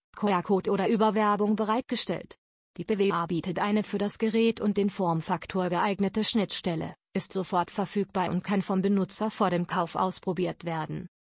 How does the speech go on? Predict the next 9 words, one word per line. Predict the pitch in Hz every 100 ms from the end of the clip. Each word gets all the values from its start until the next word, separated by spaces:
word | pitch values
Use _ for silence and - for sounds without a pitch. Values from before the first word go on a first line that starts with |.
| _ -
Während | 196 226 214 202
der | 185
Nutzer | 190 - 214
mit | 190 180
der | 170
P | 220 196
W | 247
A | 185 180
interagiert, | 190 180 180 202 214 180 - -